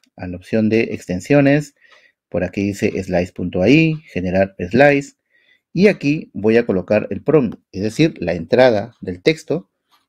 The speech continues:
Entonces aquí nos dice que, eh, coloquemos el texto hasta quinientos caracteres. Pues pego acá, me dice que me excedí.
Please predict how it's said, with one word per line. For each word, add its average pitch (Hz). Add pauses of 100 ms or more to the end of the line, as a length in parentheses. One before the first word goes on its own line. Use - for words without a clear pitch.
Entonces 92
aquí 104
nos 95
dice 110
que, 107
eh, 87
coloquemos 95
el 92
texto 131 (200)
hasta 101
quinientos 104
caracteres. 160 (640)
Pues 92
pego 107
acá, 143
me 107
dice 104
que 110
me 95
excedí. 139